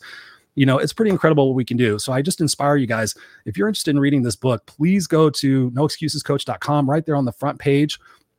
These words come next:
you can put your first name, your last name, and your email, and you will join the pre-sale list. So what I'm gonna do is, obviously, I wanna make this, this book a best-,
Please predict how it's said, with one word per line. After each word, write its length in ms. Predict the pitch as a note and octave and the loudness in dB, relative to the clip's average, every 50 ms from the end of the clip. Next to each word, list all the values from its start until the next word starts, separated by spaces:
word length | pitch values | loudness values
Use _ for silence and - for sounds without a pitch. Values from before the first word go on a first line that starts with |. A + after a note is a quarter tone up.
| _ _ _ _ _ _ _ _ - - | _ _ _ _ _ _ _ _ -8 -4
you 120 | C3 C3 | -4 -2
can 140 | - C#3 A#2 | -2 0 -2
put 160 | - D3 - | -2 -2 -2
your 80 | C3+ A#2 | -4 -2
first 220 | - F3+ F3 - | 0 0 0 0
name, 180 | E3+ F3 F3 D#3+ | 0 0 0 0
your 80 | D3 | 0
last 240 | D3+ D3+ D#3 D#3 - | 0 -2 -2 -2 -2
name, 140 | D#3+ C#3+ C3+ | -2 -2 0
and 40 | B2+ | -2
your 120 | A#2+ - | -2 -2
email, 480 | - C#3+ D3+ C#3 B2+ A#2+ A#2 A#2+ - - - - - _ - | 0 0 2 2 2 2 0 -2 -4 -8 -14 -20 -18 _ -4
and 120 | B2 C#3 | -2 0
you 80 | D3+ D#3 | 0 0
will 80 | D#3 | 0
join 300 | C#3 A2+ D3 C#3 C#3 C3+ | 0 0 0 0 0 0
the 80 | C3 A#2+ | -2 -4
pre-sale 480 | - - D#3+ D#3 - - A2+ G2+ F#2+ | -4 -4 -4 -4 -4 -4 -6 -6 -8
list. 320 | F#2+ - - - - - - _ _ _ _ _ - | -10 -10 -10 -10 -10 -10 -14 _ _ _ _ _ -6
So 200 | - C3+ A#2+ A#2+ | -4 -2 -2 0
what 160 | A2+ C#3 E3 | 0 0 0
I'm 60 | E3+ F3 | 2 0
gonna 120 | F3+ D#3+ | 0 -2
do 260 | A2+ B2+ B2+ B2 C#3 C#3 | -2 0 0 0 -2 -2
is, 140 | A#2+ - | -4 -4
obviously, 320 | - B2+ B2+ A#2+ - C3+ A#2 | -4 -4 -4 -4 -4 -4 -4
I 40 | B2+ | -2
wanna 180 | C3+ C3 B2+ | -2 -2 -2
make 140 | A#2+ A#2+ - | -2 -4 -4
this, 220 | - A2 - - - | -6 -8 -8 -8 -8
this 200 | - A#2+ G2+ - | -8 -8 -6 -4
book 180 | B2 A#2+ - | -4 -4 -4
a 60 | - G#2+ | -4 -6
best-, 240 | A2+ A2 G#2+ - | -8 -8 -10 -12